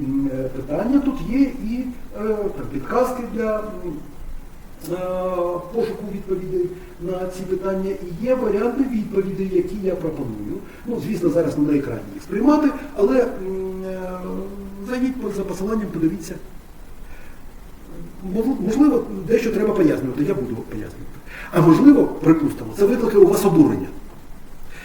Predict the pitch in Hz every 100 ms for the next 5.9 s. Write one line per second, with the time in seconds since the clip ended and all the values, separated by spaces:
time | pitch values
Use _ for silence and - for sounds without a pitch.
0 | - 294 311 349 - - 285 294 269 254
1 | 233 202 156 - - - - - - -
2 | - 330 - 214 220 214 220 - - -
3 | 160 196 302 294 262 208 160 160 156 -
4 | - - - - - - 202 196 160 170
5 | - 233 - - 170 190 147 120 117